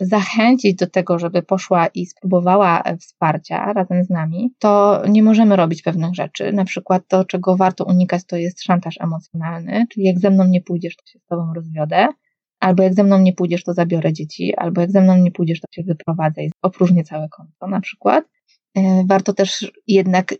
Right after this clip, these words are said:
nie używać jakby pretensji, że ty nie walczysz o to, tylko szukać takiego rozumienia, dlaczego jest mu trudno i czego się właśnie obawia. Bo tylko wtedy, kiedy jesteśmy w stanie prosić o zaangażowanie, to możemy je dostać,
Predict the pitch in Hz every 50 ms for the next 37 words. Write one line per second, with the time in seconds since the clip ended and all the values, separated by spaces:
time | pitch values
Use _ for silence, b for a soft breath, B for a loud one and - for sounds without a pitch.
0 | _ _ - 202 208 220 247 254 - 202 185 175 180 165 196 - - - - -
1 | - - _ 220 - - 185 185 - 196 185 180 - 185 160 143 - - - -
2 | - - - - - 208 196 185 180 - - 190 180 175 180 190 208 214 208 190
3 | 190 202 185 180 170 165 - - - - - - - - - - - _ _ -
4 | 180 156 151 - 160 185 185 - 196 190 - 202 - - 208 - 226 208 - -
5 | 196 - 208 190 202 202 196 196 185 185 190 185 175 165 175 180 175 170 170 -
6 | - - - 170 180 180 - - 165 170 - - - 180 175 - 160 170 165 170
7 | - 180 185 - 185 190 190 180 - 170 170 - - - - _ - - 175 165
8 | 160 151 151 160 165 - 247 269 - _ _ _ _ 220 185 196 202 196 196 208
9 | 220 240 269 - - _ 262 262 285 - 294 269 - - 247 220 190 196 196 -
10 | - 202 190 185 175 185 185 185 185 180 - - 196 190 - 208 208 - 226 214
11 | - - 208 202 202 202 202 - - 233 262 302 - - 208 196 - - - 180
12 | 175 170 185 185 - 208 202 196 196 196 196 196 190 190 185 180 180 180 175 165
13 | 165 175 180 196 233 277 302 311 - _ _ 220 214 214 214 208 208 202 196 190
14 | 185 180 - - - - - - - - - - - -